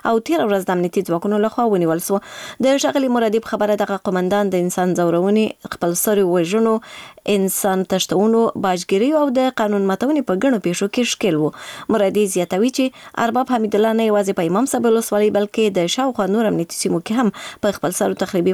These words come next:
فعالیتونو بوخت و چې خلکو یې په پرله پسې ډول د نیول کېدو غوښتنه کوله. زموږ غږ له ازادۍ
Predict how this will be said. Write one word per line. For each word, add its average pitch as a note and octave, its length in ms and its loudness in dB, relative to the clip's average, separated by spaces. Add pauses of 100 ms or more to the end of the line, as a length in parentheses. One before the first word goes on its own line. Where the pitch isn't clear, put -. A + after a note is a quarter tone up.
فعالیتونو F3 500 -2
بوخت - 160 -2
و B3 60 2
چې C#4 160 0
خلکو B3+ 300 -2
یې B3+ 140 0
په G3+ 140 -2
پرله A#3 240 -2
پسې F3 260 -2
ډول A#3 220 0
د F#3 140 0
نیول E3 240 -2
کېدو F3+ 200 0 (420)
غوښتنه G3 440 -2
کوله. - 240 -4 (720)
زموږ F#3+ 220 0
غږ F#3 120 0
له G3+ 100 0
ازادۍ G3+ 320 0